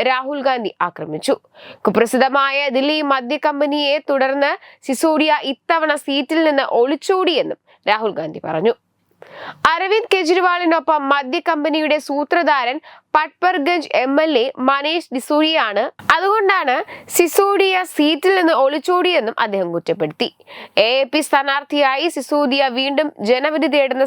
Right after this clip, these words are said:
സീറ്റാണ് പട്പർഗഞ്ച്. ദില്ലിയിൽ എ ഐ പി വീണ്ടും അധികാരത്തിലെത്തുകയാണെങ്കിൽ സിസോദിയ ഉപമുഖ്യമന്ത്രിയാകുമെന്ന് കെജ്രിവാൾ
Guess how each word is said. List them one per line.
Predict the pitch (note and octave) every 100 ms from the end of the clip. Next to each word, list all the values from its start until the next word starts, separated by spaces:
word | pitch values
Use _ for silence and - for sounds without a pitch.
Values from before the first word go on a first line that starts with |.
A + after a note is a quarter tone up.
| -
സീറ്റാണ് | B3+ B3+ B3+ G3 C4 - - -
പട്പർഗഞ്ച്. | C#4 - D4 G3+ C#3+ - - _ - - - D4
ദില്ലിയിൽ | G4 G#4+ F4 D#4
എ | F#4 F#4
ഐ | D4 F4
പി | E4
വീണ്ടും | D#4 D4+ D4+ C4
അധികാരത്തിലെത്തുകയാണെങ്കിൽ | C4 D4 D4+ D#4+ D4 C#4 D4 C4+ C#4+ C4+ B3+ B3 C#4 C#4
സിസോദിയ | B3 C#4+ C#4+ A#3+ C4 B3+
ഉപമുഖ്യമന്ത്രിയാകുമെന്ന് | A#3+ C#4+ C4 - C#4+ C4+ - A#3+ A#3 B3+ A#3+ A3+ B3 C4 F#3 A3 - - - -
കെജ്രിവാൾ | B3+ B3 B3+ A#3+